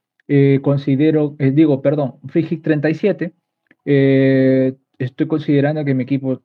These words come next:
también está bien, pero hay jugadores a destacar. Por ejemplo, yo ten-, no tengo en este momento un Richarlison,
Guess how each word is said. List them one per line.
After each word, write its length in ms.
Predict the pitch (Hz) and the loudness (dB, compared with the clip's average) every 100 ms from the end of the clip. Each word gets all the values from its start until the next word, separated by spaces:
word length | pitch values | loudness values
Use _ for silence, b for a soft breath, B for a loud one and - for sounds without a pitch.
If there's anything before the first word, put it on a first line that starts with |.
| _ | _
también 340 | 120 123 123 | -8 -4 -4
está 260 | 120 - 156 | -6 -4 -2
bien, 300 | 196 226 240 | 0 -2 -2
pero 360 | 220 196 180 - _ _ - | 0 0 -2 -8 _ _ -8
hay 100 | 143 | -6
jugadores 760 | 139 208 139 127 151 160 - _ | -4 -2 0 0 -2 -4 -10 _
a 160 | 127 117 | -8 -8
destacar. 600 | 104 107 98 - 104 98 | -8 -12 -14 -12 -12 -12
Por 100 | 104 | -14
ejemplo, 240 | - 117 | -12 -8
yo 140 | 117 131 | -6 -4
ten-, 240 | 151 143 147 | -4 -6 -6
no 180 | 180 | -6
tengo 180 | 175 208 | -4 -4
en 80 | 165 | -4
este 120 | 147 | -4
momento 340 | 151 143 143 147 | -2 -2 0 -2
un 80 | |
Richarlison, 960 | 127 120 - 156 143 117 107 113 101 - | -4 -8 -6 -4 -4 -6 -8 -16 -18 -20